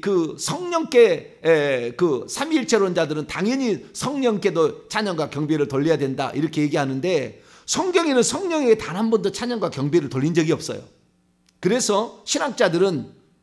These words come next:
예, 정확히 말합니다. 이위일체다 이렇게 얘기합니다. 삼일체다 얘기 안 하고. 교리가 삼일체지. 교리가 그렇게 정한 거지. 이위일체예요. 성부와 일컬어지는, 성부라 일컬어지는 보좌에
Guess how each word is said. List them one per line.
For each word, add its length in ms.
예, 240
정확히 320
말합니다. 480
이위일체다 680
이렇게 260
얘기합니다. 400
삼일체다 460
얘기 180
안 120
하고. 120
교리가 580
삼일체지. 760
교리가 360
그렇게 180
정한 300
거지. 440
이위일체예요. 800
성부와 1000
일컬어지는, 460
성부라 420
일컬어지는 400
보좌에 380